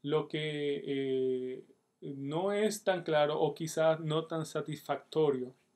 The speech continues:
por completo es cómo entender la idea de raza en relación a otras ideas como género, otras formas de desigualdad.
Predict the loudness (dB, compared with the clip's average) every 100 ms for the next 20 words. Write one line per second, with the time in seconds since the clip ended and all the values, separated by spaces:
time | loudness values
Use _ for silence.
0 | _ _ -2 -2 0 -6 0 2 2 -2
1 | -12 _ _ _ _ _ -6 -4 -4 -6
2 | -4 -6 -2 -2 0 2 2 2 0 0
3 | 2 4 4 4 0 2 6 6 4 -6
4 | -10 _ _ _ _ _ _ _ -6 -6
5 | -2 0 0 0 -2 -2 0 2 2 0
6 | -12 -14 -8 0 0 0 -8 -8 -6 -6
7 | -8 -8 -4 -2 0 2 2 2 0 -2
8 | -2 -2 0 0 2 2 0 -8 -8 -8
9 | -10